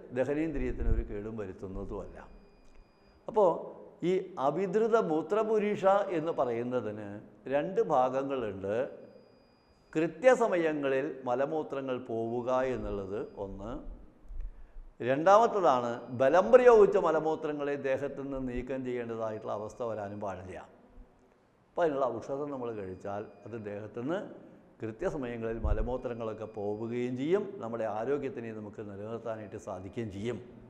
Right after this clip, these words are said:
അതുകൊണ്ടാണ് ആലത്തൂർ നമ്പി ഈ കാര്യത്തിന് വളരെ പ്രാധാന്യം കൊടുത്തത്. കാലേ ഹിതമിത ഭോജി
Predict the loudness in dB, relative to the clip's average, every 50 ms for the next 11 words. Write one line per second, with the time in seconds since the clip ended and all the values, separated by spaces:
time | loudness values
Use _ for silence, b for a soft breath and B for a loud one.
0 | B B B B B B B -6 -2 0 2 2 4 6 6 6 6 4 2 0
1 | -2 -4 -6 -2 -2 -2 -2 0 -2 -2 -2 -2 -4 -6 -6 -4 -4 -4 -4 -6
2 | -10 -18 -20 -20 -20 -18 -18 -18 -18 -18 b b b b b b b b _ -4
3 | 0 2 2 2 2 0 -2 -6 -10 -14 -16 -14 -12 -12 -2 2 4 6 6 4
4 | 2 0 -4 -4 -2 0 2 2 4 6 6 8 8 6 6 6 4 6 4 4
5 | 2 0 -2 -2 -4 -4 -4 -4 -4 -2 -2 -2 -2 -6 -10 -16 -20 -20 -18 -12
6 | -10 -6 -4 -4 -4 -2 0 2 4 4 4 4 4 4 4 4 2 0 -2 -2
7 | 0 0 0 2 2 2 0 0 0 -2 -2 -2 -2 -2 -2 -4 -4 -6 -8